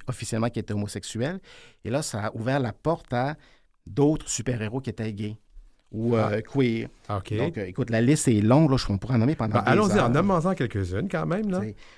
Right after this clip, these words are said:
Speaker 1: euh, le fils de Superman, Jonathan Kent, on a
Speaker 2: Ouais.
Speaker 1: décidé qu'il était, euh, bisexuel. Et ça a fait un scandale auprès de la droite conservatrice américaine quand ça a sorti. Euh, le personnage de Loki, qui est un super vilain, joué par Tom Hiddleston au cinéma, il est gender fluid,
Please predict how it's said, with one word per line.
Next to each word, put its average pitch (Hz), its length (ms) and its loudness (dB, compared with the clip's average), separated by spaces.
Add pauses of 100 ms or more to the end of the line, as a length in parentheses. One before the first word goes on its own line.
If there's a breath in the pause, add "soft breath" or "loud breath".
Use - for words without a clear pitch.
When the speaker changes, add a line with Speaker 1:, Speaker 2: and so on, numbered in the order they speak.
(140)
Speaker 1:
euh, 120 380 -2
le 131 120 -2
fils 185 220 2
de 156 60 2
Superman, 135 960 2
Jonathan 120 480 0
Kent, 113 420 2 (160)
on 107 80 0
a 113 60 4
Speaker 2:
Ouais. 117 60 2
Speaker 1:
décidé 131 280 -2
qu'il 131 140 -4
était, 123 460 2
euh, 110 260 -2
bisexuel. 117 680 -4
Et 113 60 -8
ça 123 140 -6
a 107 40 -2
fait 135 180 -2
un 117 80 2
scandale 120 560 2
auprès 113 160 -4
de 107 60 -4
la 107 80 0
droite 120 180 -2
conservatrice 110 520 -2
américaine 104 520 0 (360 soft breath)
quand 113 120 -6
ça - 140 -6
a 101 60 -4
sorti. 131 520 -8 (640 soft breath)
Euh, 110 240 -2
le 113 120 2
personnage 135 480 4
de 139 60 6
Loki, 123 340 2
qui - 100 -6
est - 20 0
un 113 40 0
super 123 360 -2
vilain, 113 420 0
joué 123 200 -2
par 113 160 0
Tom 131 200 4
Hiddleston 117 460 2
au 107 120 -2
cinéma, 113 380 0
il 113 80 0
est 104 100 -2
gender 117 280 4
fluid, 131 460 2